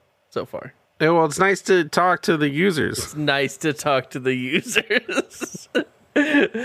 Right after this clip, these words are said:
Speaker 1: How are you, Matt? Is
Speaker 2: Hey,
Speaker 1: your brain
Speaker 2: I,
Speaker 1: doing
Speaker 2: I
Speaker 1: all
Speaker 2: will
Speaker 1: right?
Speaker 2: say, no, I, it's
Speaker 1: Okay,
Speaker 2: not doing
Speaker 1: sure.
Speaker 2: all right. I will
Speaker 1: Yeah.
Speaker 2: say, uh, sorry, if the episode's a little late this week. As Chris mentioned, he's a little out of it.
Speaker 1: It's, and it is a little demoralizing to be starting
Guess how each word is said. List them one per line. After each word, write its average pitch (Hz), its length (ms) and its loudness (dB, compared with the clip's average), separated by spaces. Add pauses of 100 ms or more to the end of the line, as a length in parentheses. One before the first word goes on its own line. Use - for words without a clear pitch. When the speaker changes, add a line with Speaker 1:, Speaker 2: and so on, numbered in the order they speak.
Speaker 1:
How 262 240 4
are 247 140 6
you, 165 160 2
Matt? 151 260 2
Is 240 80 4
Speaker 2:
Hey, 269 60 2
Speaker 1:
your 214 100 0
brain 190 220 4
Speaker 2:
I, 170 120 4
Speaker 1:
doing 220 160 4
Speaker 2:
I - 40 6
Speaker 1:
all 196 60 6
Speaker 2:
will 233 80 2
Speaker 1:
right? 294 100 4
Speaker 2:
say, 226 260 4 (300)
no, 151 480 0
I, 147 140 4
it's 143 180 4
Speaker 1:
Okay, - 100 0
Speaker 2:
not 98 100 0
doing 98 140 -2
Speaker 1:
sure. 101 80 0
Speaker 2:
all 123 60 4
right. 202 160 4
I 180 100 4
will 208 120 4
Speaker 1:
Yeah. 202 40 -4
Speaker 2:
say, 214 100 4
uh, 147 300 4
sorry, 175 380 2
if 165 160 -6
the 160 240 0
episode's 180 500 0
a 196 60 -2
little 180 160 2
late 170 220 -2
this 170 200 -4
week. 220 300 -2
As 151 180 2
Chris 156 240 -2
mentioned, 151 380 -2
he's 151 160 -2
a 143 80 -2
little 139 180 2
out 123 220 2
of 120 100 2
it. 135 180 2 (320)
Speaker 1:
It's, 180 220 -2
and 233 160 0
it 277 140 0
is 269 160 0
a - 40 0
little 196 220 4
demoralizing 139 680 2
to 127 80 -4
be 127 120 -4
starting 127 540 0